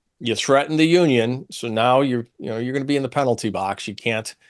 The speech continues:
have office anymore. So is, is both a matter of fact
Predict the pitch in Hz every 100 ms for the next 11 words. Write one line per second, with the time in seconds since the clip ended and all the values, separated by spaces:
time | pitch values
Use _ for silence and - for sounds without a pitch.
0 | _ _ _ _ _ _ _ _ _ _
1 | 123 117 127 165 156 107 - 95 87 78
2 | 73 - 120 107 110 120 123 107 139 131
3 | 127 120 127 127 113 - 160 170 190